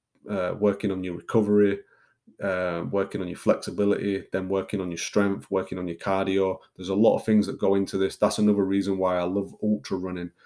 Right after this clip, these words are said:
It's not just a case of go out there and run and who's the fastest, who's the most athletic. No, there's a lot more, uh, a lot more things that are come into it, come into play, you know, being tactical, understanding your body,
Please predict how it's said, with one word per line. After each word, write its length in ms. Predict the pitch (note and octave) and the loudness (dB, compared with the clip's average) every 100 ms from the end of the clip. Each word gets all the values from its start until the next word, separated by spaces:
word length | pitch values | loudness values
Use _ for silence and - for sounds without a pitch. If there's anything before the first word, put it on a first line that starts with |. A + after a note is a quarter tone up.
| _ | _
It's 140 | - - | -8 -2
not 120 | G#2 | 0
just 180 | A2 A2 | 0 -4
a 60 | |
case 300 | G#2 G#2 G2+ | 0 4 4
of 100 | F#2+ | 2
go 120 | F2+ F#2 | 2 4
out 160 | F#2 | 4
there 220 | F#2+ F#2 | 2 -2
and 140 | F2 F#2 | -4 -4
run 200 | F#2+ F2+ | -4 -4
and 120 | E2 - _ _ | -8 -12 _ _
who's 240 | A#2 G#2 | 0 0
the 100 | G#2 | -2
fastest, 600 | - F#2+ F2+ - G2 - | 0 0 0 -4 -4 -2
who's 200 | G#2 G2 | -2 -2
the 100 | F#2+ | -2
most 260 | F#2+ F#2+ - | -2 0 -2
athletic. 480 | F#2+ G2+ F2+ F2 - | -2 0 0 -2 -4
No, 320 | G#2 G2 F#2+ _ - - _ | -2 -2 -4 _ -20 -20 _
there's 120 | F2 | -6
a 60 | F#2+ | 4
lot 220 | G2+ - | 4 6
more, 380 | G#2 G2 F#2 F#2 | 4 2 0 0
uh, 260 | F2+ F2 E2+ _ _ _ _ _ - - _ _ _ _ _ _ _ _ _ _ _ _ _ _ _ _ | -2 -2 -6 _ _ _ _ _ -16 -16 _ _ _ _ _ _ _ _ _ _ _ _ _ _ _ _
a 60 | A#2+ | 0
lot 160 | A#2 B2+ | 2 4
more 160 | G#2+ | 2
things 720 | - A2+ G#2+ G#2+ G2 F#2 - _ _ | 2 4 6 6 4 -4 -14 _ _
that 140 | G2 | -4
are 220 | F#2 F2+ F2+ - | -2 -4 -6 -8
come 180 | A2 G2 | -2 0
into 380 | G2 - G2 | 0 -2 -4
it, 220 | F#2+ - - | -4 -6 -6
come 140 | G#2 | -4
into 200 | F#2+ G2+ | -2 -4
play, 460 | - G2+ F#2+ F#2 E2+ | -4 0 0 -2 -6
you 80 | G2+ | -6
know, 280 | F2+ F2 - - | -6 -8 -14 -2
being 240 | G#2 F2+ | -2 -2
tactical, 720 | - G2+ - - - F#2+ F#2 - _ | -4 -4 -4 -10 -4 -4 -6 -14 _
understanding 540 | G#2+ G#2 - G2 G2 F#2+ | -4 -4 -2 -2 -2 -2
your 220 | F#2 F2+ | -2 -2
body, 380 | G2+ F#2+ F2+ | -2 -2 -4